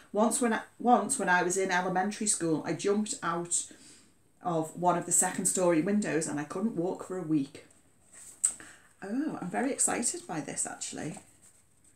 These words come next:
Very, very.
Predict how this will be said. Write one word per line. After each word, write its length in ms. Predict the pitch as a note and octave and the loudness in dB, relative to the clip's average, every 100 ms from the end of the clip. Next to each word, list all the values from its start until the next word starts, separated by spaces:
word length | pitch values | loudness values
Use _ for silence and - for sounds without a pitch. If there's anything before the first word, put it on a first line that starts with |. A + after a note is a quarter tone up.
| _ _ - - - - - _ _ _ _ - - - _ _ _ _ | _ _ -20 -20 -20 -20 -20 _ _ _ _ -20 -20 -20 _ _ _ _
Very, 280 | - E3+ G3 | -10 -4 -4
very. 680 | E3+ G3 F#3+ D3 D3 G#3+ | -2 0 2 0 -2 -4